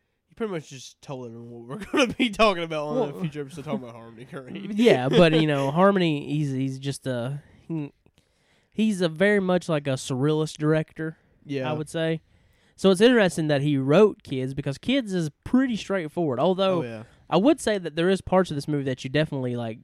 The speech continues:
Speaker 2: you get the sense of Harmony Korine's style, where it is very
Speaker 1: Mm-hmm.
Speaker 2: much like, you know, the narrative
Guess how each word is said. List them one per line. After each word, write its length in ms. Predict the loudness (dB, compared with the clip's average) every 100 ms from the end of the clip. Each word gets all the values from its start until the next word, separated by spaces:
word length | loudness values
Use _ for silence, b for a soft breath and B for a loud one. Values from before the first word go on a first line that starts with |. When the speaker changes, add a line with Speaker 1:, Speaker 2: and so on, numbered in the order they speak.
| -6
Speaker 2:
you 160 | -4 0
get 200 | -2 -2
the 80 |
sense 380 | -6 -6 -6 -6
of 120 | -8
Harmony 300 | -4 -4 -6 -8
Korine's 400 | -8 -8 -8 -10
style, 440 | -6 -4 -4 -4
where 140 | -4
it 60 | -4
is 180 | -4 -4
very 180 | -6 -6
Speaker 1:
Mm-hmm. 80 |
Speaker 2:
much 200 | -8 -10 -10
like, 260 | -12 -14 _ _ _ _ _ _ _
you 80 | -8
know, 80 | -6
the 80 | -4
narrative 640 | -4 -2 -2 -2 -6 -8